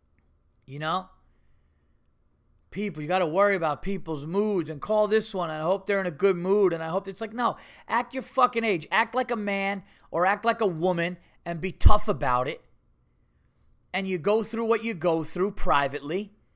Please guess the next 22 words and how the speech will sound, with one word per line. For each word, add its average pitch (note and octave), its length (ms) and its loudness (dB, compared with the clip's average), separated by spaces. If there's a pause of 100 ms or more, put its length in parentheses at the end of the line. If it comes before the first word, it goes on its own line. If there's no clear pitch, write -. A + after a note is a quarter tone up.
(400)
And A#3+ 140 -4
again, A#3+ 300 0
everybody's A#3 480 2
entitled A3+ 340 -2
to A3 100 0
a G#3 40 2
bad G#3+ 240 -2
day. A3+ 100 -2
Don't G#3 340 -2
take C4+ 220 2
that B3+ 160 -2
shit A#3+ 240 -4
out B3 160 2
on E3+ 180 -2
me B2 200 -12 (180)
'cause F3 160 -8
I F#3+ 80 4
don't A#3+ 180 0
do A#3+ 120 -8
that A3+ 160 0
to - 120 -8
anybody. G3+ 440 -4